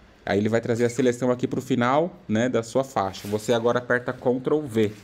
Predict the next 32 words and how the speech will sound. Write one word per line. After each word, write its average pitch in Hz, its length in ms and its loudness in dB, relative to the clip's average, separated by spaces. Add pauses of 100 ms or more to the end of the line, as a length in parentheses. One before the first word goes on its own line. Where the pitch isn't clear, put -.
(400)
tá 98 100 -2
vendo? 110 360 2 (100)
Ele 98 140 -2
colou. 123 420 2 (380)
E 104 60 4
aí 101 60 4
você 113 160 0 (300)
setinha 131 460 0
pro 127 120 0
lado 113 220 2
de 113 80 -4
novo, 156 480 2 (460)
Ctrl 117 360 0
V, 113 300 2 (120)
setinha 107 380 -4
pro 110 140 -4
lado, 127 420 0 (160)
Ctrl 127 300 0
V. 110 260 0 (340)
E 123 60 4
aí 120 60 6
pra 160 100 0
você 165 160 -2
não 180 80 2
precisar 156 360 -2
ficar 139 180 -6
fazendo 117 420 -2
isso 113 160 -2
muitas 120 340 0
vezes, 127 400 0
você 113 300 -2
vem, 104 400 -2